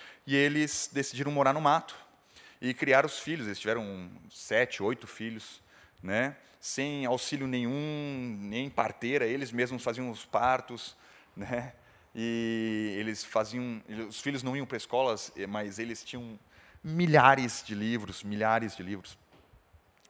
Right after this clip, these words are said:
E os filhos estudavam em casa. Então, enfim, eles levavam uma vida do campo. Eles cultivavam aquilo que eles comiam,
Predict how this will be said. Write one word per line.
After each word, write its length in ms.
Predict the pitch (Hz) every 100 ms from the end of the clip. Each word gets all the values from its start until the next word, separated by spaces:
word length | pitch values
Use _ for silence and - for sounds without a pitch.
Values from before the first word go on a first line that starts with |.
| _
E 460 | 95 104 104 98 98
os 140 | 92
filhos 300 | - 107 101
estudavam 480 | 95 113 104 104 107
em 100 | 95
casa. 480 | - 113 110 98 101
Então, 240 | 135 147
enfim, 200 | 143 170
eles 160 | 165 151
levavam 320 | 151 165 165
uma 120 | 160
vida 320 | 139 165 180
do 100 | 180
campo. 380 | 220 311 208 101 - - -
Eles 300 | 120 131 -
cultivavam 600 | - 180 - 147 165 151
aquilo 220 | 135 151 127
que 80 |
eles 140 | 131 -
comiam, 560 | 123 135 170 170 170